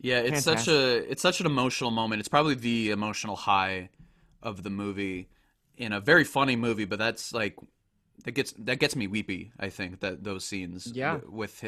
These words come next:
Speaker 1: uh, her and Harland. That's, like, the heart, you know, like, we g-, we have a heart in the movie, and that's Marta and hi-, and her relationship with Harland, or Harlan, because, yeah, without that, it'd be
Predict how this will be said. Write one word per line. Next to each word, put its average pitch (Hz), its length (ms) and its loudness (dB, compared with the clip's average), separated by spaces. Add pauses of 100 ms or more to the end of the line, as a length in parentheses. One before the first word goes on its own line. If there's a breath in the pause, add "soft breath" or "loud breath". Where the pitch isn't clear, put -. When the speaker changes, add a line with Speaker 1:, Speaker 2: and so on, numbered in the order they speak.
Speaker 1:
uh, 98 280 -4
her 98 180 -6
and 92 140 -8
Harland. 95 600 -6 (460 soft breath)
That's, 143 160 2
like, 180 120 2
the 131 80 2
heart, 107 360 2
you 123 120 -6
know, 120 200 -2
like, 113 240 0
we 131 120 -2
g-, 120 180 -6
we 143 140 2
have 147 240 4
a 127 80 2
heart 113 460 0
in 110 160 -8
the 101 60 -6
movie, 98 320 -6
and 95 120 -6
that's 104 200 -8
Marta 101 500 -4 (120)
and 101 200 -6
hi-, 107 180 -6
and 107 180 -8
her 107 100 -4
relationship 101 520 -4
with 90 120 -12
Harland, 92 420 -6 (760 soft breath)
or 107 140 2
Harlan, 95 480 -4
because, 101 480 -6 (640)
yeah, 147 160 6
without 147 300 6
that, 143 100 8
it'd 131 140 2
be 131 320 0